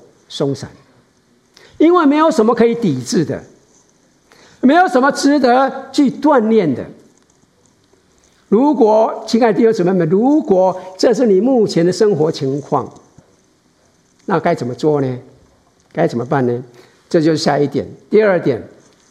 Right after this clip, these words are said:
锻炼，你必须增强，你必须再次使用那些信心的肌肉。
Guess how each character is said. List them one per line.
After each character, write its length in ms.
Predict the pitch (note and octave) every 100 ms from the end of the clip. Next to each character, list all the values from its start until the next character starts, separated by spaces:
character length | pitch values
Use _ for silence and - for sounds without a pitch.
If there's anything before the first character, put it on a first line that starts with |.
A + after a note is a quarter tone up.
| -
锻 300 | D4 A#3+ A3
炼， 400 | A#3+ F#3+ A#2 - - _ _ _ _ _ - - -
你 160 | E3+
必 220 | E3+ A3
须 320 | G3+ A3 G3 G3
增 340 | G3 F#3+ F#3+
强， 300 | - - F2+ G2 C#3 _ _ _ -
你 120 | F3+
必 180 | F#3 A#3+
须 180 | F#3 G3+
再 140 | B3
次 120 | G3+
使 220 | - -
用 200 | E3+ G3
那 80 | F#3+
些 160 | F3+ F#3
信 300 | - A#3 F3
心 240 | - F3
的 140 | E3+ D3
肌 340 | - - D#3
肉。 340 | D3+ D#3+ B2